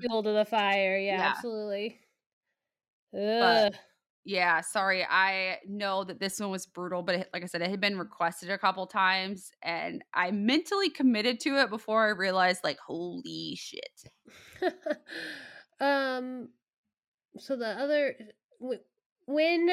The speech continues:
Speaker 1: after he got arrested, did the ten-year-old's parents come forward? Did he get
Speaker 2: Mm.
Speaker 1: anything from, like, for
Speaker 2: No.
Speaker 1: that, or did she
Speaker 2: No.
Speaker 1: testify, do you know?
Speaker 2: I don't know if she testified, and if she would've, it probably wouldn't have been in the,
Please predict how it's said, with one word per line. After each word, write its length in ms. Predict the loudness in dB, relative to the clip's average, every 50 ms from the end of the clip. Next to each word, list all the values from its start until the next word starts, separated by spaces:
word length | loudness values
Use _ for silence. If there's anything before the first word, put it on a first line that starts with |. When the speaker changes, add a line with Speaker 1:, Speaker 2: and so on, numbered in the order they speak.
| 4 2 0 0 0
Speaker 1:
after 320 | 0 0 0 -2 -2 -2
he 120 | -2 -2
got 180 | -2 -2 -2 -2
arrested, 560 | -2 -2 -2 -4 -4 -6 -6 -6 -6 -6 -4
did 200 | -6 -6 -6 -4
the 320 | -2 -2 0 0 0 -2 -4 -4
ten-year-old's 920 | -4 -2 -2 -2 -2 -4 -4 -2 0 0 0 -2 -4 -6 -10 -16 -20 -20
parents 580 | -14 -6 -2 0 0 0 0 -2 -4 -6 -10 -14
come 300 | -12 -8 -6 -6 -6 -8
forward? 520 | -6 -4 -2 -2 -2 -2 -2 -4 -6 -6
Did 160 | -6 -8 -8
he 200 | -8 -8 -10 -10
get 280 | -6 -2 -2 0 0 -2
Speaker 2:
Mm. 60 | -2
Speaker 1:
anything 420 | -4 -4 -6 -4 -4 -4 -6 -6 -6
from, 520 | -10 -8 -6 -4 -2 -2 -4 -4 -8 -14 -16
like, 200 | -16 -16 -16 -18 _ _ _ _ _
for 220 | _ -6 -4 -4 0
Speaker 2:
No. 120 | 2 4 4
Speaker 1:
that, 340 | 4 4 2 2 0 -2 -4
or 140 | -6 -6 -6
did 180 | -6 -8 -10
she 140 | -8 -8 -6
Speaker 2:
No. 180 | -2 0 2 2
Speaker 1:
testify, 440 | 2 2 0 -2 -2 -2 -4 -4
do 100 | -4 -6
you 40 | -6
know? 460 | -6 -4 -4 -4 -4 -4 -4 -6 -8 -12 _ _ _ _ _ _
Speaker 2:
I 120 | 0 0 2
don't 100 | 0 0
know 120 | -2 -2
if 100 | -2 -4
she 100 | -8 -10
testified, 640 | -2 -2 -2 -2 -2 -4 -6 0 2 2 2 2
and 120 | 0 -2 -4
if 120 | -6 -6
she 240 | -8 -8 -8 -8 -8
would've, 400 | -4 -2 -2 2 2 2 2 0
it 120 | -4 -6
probably 340 | -2 -2 -2 0 0 -2 -6
wouldn't 200 | -6 -6 -8 -8
have 100 | -10 -10
been 140 | -10 -10 -10
in 160 | -10 -10 -10
the, 300 | -8 -8 -8 -8 -10 -12